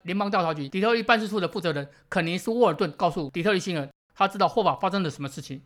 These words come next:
“我很高兴知道是谁干的，但他永远不会被起诉，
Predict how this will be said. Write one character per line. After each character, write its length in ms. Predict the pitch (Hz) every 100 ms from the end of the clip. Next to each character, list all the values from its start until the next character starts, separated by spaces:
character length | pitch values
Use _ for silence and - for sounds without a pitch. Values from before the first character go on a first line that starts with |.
| _ -
“我 100 | 220
很 60 | 185
高 100 | 180
兴 140 | 190
知 80 | 170
道 180 | 170 139
是 140 | -
谁 180 | 254 151
干 220 | 147 160 135
的， 80 | - _ _
但 100 | 247
他 100 | 220
永 160 | 185 214
远 100 | 165
不 100 | 170
会 60 | 175
被 100 | 170
起 100 | 135
诉， 240 | 143 135